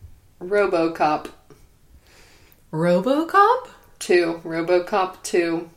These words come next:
Speaker 1: to be exact.
Speaker 2: Huh.
Speaker 1: If you don't know what RoboCop is, 'cause I had heard of it, but I wasn't, you know, very familiar with RoboCop.
Speaker 2: Mm-hmm.
Speaker 1: It was a movie that came out in nineteen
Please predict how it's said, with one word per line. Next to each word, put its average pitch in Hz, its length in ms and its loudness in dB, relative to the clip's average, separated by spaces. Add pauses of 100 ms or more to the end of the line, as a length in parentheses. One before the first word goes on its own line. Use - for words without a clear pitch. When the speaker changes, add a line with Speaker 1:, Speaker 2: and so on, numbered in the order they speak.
(160)
Speaker 1:
to - 120 -14
be 165 200 -4
exact. 165 640 -6 (1800)
Speaker 2:
Huh. 196 340 -10
Speaker 1:
If 214 180 8
you 220 200 4
don't 185 260 4
know 226 200 4
what 240 200 -2
RoboCop 160 1000 -2
is, 139 440 -6
'cause 165 460 -6
I 160 120 0
had 180 140 2
heard 175 280 0
of 180 140 -2
it, 151 180 -2
but 160 100 0
I 151 160 2
wasn't, 170 480 -2 (160)
you 160 240 -6
know, 147 300 -4 (120)
very 160 420 0
familiar 151 540 -2
with 151 240 -6
RoboCop. 147 760 -2
Speaker 2:
Mm-hmm. 190 520 -4
Speaker 1:
It 190 60 2
was 196 160 4
a 196 60 0
movie 180 280 4
that 247 200 0
came 196 180 -2
out 165 160 0
in 165 140 -4
nineteen 165 520 -4